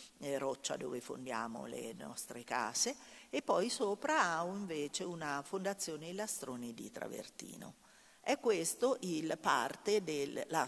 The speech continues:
fondazione, sottofondazione, fondazione del tempio dedicato a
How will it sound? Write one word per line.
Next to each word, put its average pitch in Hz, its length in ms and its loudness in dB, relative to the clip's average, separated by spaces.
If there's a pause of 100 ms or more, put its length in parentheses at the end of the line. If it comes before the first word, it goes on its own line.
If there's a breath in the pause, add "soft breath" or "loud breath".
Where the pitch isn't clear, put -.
(120)
fondazione, 143 920 2
sottofondazione, - 1040 -6
fondazione 139 880 -4
del 104 440 -8
tempio - 420 -10
dedicato - 840 -12
a - 140 -14